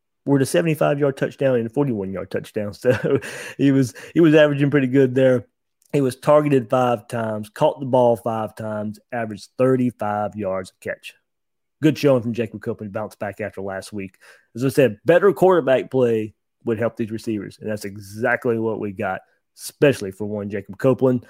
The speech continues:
Move to the other side of the ball just a little bit, some more good. Jeremiah Moon continues to play well in the first two games. Overall, I'm not gonna say it's gonna play out like this for the rest of the year.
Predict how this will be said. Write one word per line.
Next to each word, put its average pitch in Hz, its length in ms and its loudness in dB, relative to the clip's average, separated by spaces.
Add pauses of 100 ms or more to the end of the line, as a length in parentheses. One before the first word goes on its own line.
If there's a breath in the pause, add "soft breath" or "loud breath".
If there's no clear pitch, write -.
(300 loud breath)
Move 156 160 4
to 131 80 -2
the 131 80 6
other 151 160 6
side 139 180 4
of 131 60 4
the 117 60 0
ball 127 260 4
just 117 180 -6
a - 20 -2
little 120 140 2
bit, 123 160 -2
some 120 140 -4
more 139 200 4
good. 123 380 0 (380)
Jeremiah 131 520 4
Moon 120 240 0
continues 139 420 -4
to 104 100 -8
play 131 180 2
well 123 180 2
in 117 60 0
the 113 60 -6
first 120 280 -2
two 120 140 -6
games. 117 420 -4 (440 soft breath)
Overall, 139 760 4 (1700)
I'm 156 80 -6
not 156 120 0
gonna 139 100 -4
say 147 140 2
it's 135 100 0
gonna 135 100 -2
play 131 220 2
out 131 100 2
like 127 160 -2
this 139 160 -2
for 139 120 -10
the 131 80 -2
rest 139 220 -2
of 120 60 -10
the 120 60 -2
year. 147 360 -2